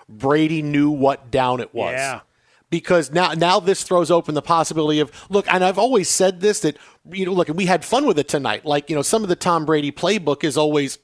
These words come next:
Speaker 1: whenever the team isn't playing well, I'm gonna yell at, yell at my teammates 'cause it looks like it's not my fault, right? Certain things you always see.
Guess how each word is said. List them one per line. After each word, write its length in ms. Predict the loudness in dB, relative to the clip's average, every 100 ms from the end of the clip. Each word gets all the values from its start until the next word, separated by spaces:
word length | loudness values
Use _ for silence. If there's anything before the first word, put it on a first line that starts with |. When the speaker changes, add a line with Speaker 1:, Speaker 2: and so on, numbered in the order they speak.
| _ _
Speaker 1:
whenever 360 | -4 2 2 2
the 80 | -2
team 240 | -2 0
isn't 220 | 0 -2
playing 340 | -2 0 0 2
well, 340 | 2 2 0 -6 -20 -4
I'm 160 | -2 0
gonna 180 | 0 0
yell 340 | 2 2 2
at, 220 | 0 -4 -6
yell 420 | -6 0 2 2
at 60 |
my 140 | 2 -2
teammates 520 | -2 -6 -6 -6 -6
'cause 220 | -2 -2
it 60 | 0
looks 300 | -2 -2 0
like 200 | 0 0
it's 160 | -4 -2
not 220 | -2 -2
my 160 | -4
fault, 320 | -4 -8 -6 -2
right? 180 | -2
Certain 300 | 0 -2 -2
things 340 | -4 -2 -2 -2
you 140 | 0
always 260 | 2 0 -2
see. 220 | -4